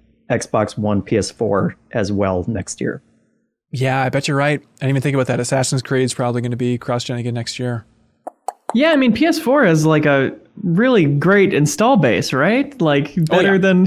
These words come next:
Speaker 3: usual.
Speaker 2: Oh, yeah. It's huge. It's a hundred million, I believe.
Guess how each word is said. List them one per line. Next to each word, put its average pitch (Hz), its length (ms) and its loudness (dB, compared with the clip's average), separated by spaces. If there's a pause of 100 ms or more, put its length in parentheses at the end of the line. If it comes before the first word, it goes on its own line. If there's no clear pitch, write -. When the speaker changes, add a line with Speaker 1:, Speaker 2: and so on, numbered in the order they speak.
Speaker 3:
usual. 214 720 2
Speaker 2:
Oh, 247 160 4
yeah. 143 220 -2 (100)
It's - 140 -4
huge. - 320 0
It's - 340 -4
a - 80 -18
hundred 170 240 0
million, 220 260 0
I 381 60 0
believe. 370 460 0